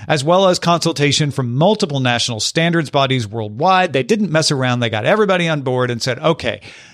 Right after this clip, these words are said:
do these emojis work in your culture, in your language set?" And they determined a set of seven hundred twenty-two emojis that were released in twenty ten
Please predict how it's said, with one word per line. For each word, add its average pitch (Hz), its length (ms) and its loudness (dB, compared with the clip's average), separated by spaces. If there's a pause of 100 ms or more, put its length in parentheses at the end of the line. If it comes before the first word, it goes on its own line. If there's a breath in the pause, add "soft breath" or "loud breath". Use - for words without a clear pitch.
(120)
do 117 80 -8
these 135 180 2
emojis 143 380 2
work 131 240 -2
in 117 140 -4
your 180 320 2
culture, 170 600 0
in 123 240 -6
your 175 440 0
language 151 480 0
set?" 131 400 0 (720 soft breath)
And 139 120 -6
they 135 80 0
determined 170 440 0
a 156 40 0
set 135 220 2
of 117 80 -6
seven 196 400 2
hundred 156 340 -2
twenty-two 147 500 0
emojis 107 720 -2 (340 soft breath)
that 107 100 -4
were 110 120 -4
released 135 460 0
in 113 100 -2
twenty 139 360 -2
ten 135 500 0